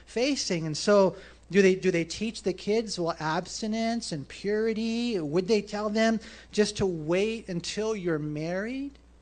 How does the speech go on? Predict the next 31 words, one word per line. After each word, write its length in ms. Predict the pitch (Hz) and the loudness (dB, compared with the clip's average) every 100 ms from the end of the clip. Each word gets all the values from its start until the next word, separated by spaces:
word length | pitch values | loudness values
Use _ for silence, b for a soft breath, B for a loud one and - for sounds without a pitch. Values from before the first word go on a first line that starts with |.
| - - - - - - | -20 -20 -20 -20 -20 -16
No, 500 | 185 214 247 214 151 | -10 -8 -4 -2 -2
they 160 | 127 151 | -4 -6
give 320 | 139 185 175 | -2 -2 0
them 260 | 170 165 156 | -2 -4 -6
condoms, 1000 | - 151 147 143 139 131 135 - - - - - - - | -8 -8 -6 -6 -10 -12 -16 -16 -16 -18 -20 -20 -20 -16
right? 340 | 156 196 220 196 - - - b b b b b | -12 -10 -10 -12 -16 -20 -20 b b b b b
And, 240 | 185 190 196 | 4 6 6
and 100 | 196 | 6
if 180 | 190 214 | 4 -2
you 80 | |
do 340 | 175 185 214 240 | -4 0 0 0
get 320 | 220 196 185 | 2 2 2
pregnant, 600 | - 170 160 170 190 175 | -2 0 0 0 -2 0
their 140 | 165 | -2
counsel 520 | 165 175 165 170 190 165 | 0 -2 -2 -2 -2 -2
is 180 | 165 | -2
simply 540 | 147 - 170 175 190 185 | -4 -4 -4 -4 -4 -6
get 440 | 139 160 151 143 B B B B | -4 -2 -4 -6 B B B B
an 100 | 151 | -4
abortion, 720 | 151 147 151 151 - 131 135 | -2 0 0 -2 -4 -8 -8
which 180 | 151 156 | -6 -6
is 140 | 147 | -6
what 100 | 156 | -6
happens 540 | 123 170 175 175 156 | -4 -4 -4 -4 -6
to 100 | - | -8
forty-three 580 | 151 - 170 202 208 202 | -12 -2 0 2 0 -4
percent 600 | - 170 - 156 143 139 - B B B | -4 -4 -4 -4 -4 -6 -12 B B B
of 160 | 151 147 | -6 0
those 220 | 160 156 | 0 0
fifty 440 | - 208 214 214 | -4 -2 -2 -6
percent 580 | - 170 - - 156 151 | -10 -6 -6 -4 -4 -6